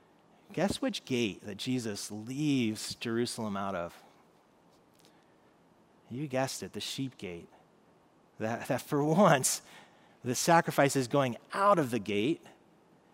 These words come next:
and instead of having to be sacrificed over and over and over again, it's the last time. This is the final sacrifice, the ultimate <laughs> sacrifice, the ultimate sheep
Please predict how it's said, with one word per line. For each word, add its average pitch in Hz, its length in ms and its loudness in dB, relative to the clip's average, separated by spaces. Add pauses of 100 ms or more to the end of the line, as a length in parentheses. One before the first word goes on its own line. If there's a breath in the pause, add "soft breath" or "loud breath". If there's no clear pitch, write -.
(160)
and 147 220 2
instead 190 360 6
of 185 60 8
having 180 280 8
to 160 60 4
be 147 100 4
sacrificed 160 640 2
over 156 540 0
and 131 140 -8
over 160 500 0
and 123 260 -10
over 180 420 -2
again, 123 360 -4
it's 135 180 -4
the 135 180 -4
last 180 580 -2
time. 175 500 0 (480 soft breath)
This 170 120 -4
is 175 120 0
the 165 80 0
final 196 500 6
sacrifice, 175 640 6
the - 240 -6
ultimate 185 500 2
<laughs> - 20 -4
sacrifice, 160 760 2
the 117 140 -10
ultimate 156 600 0 (600 loud breath)
sheep - 580 0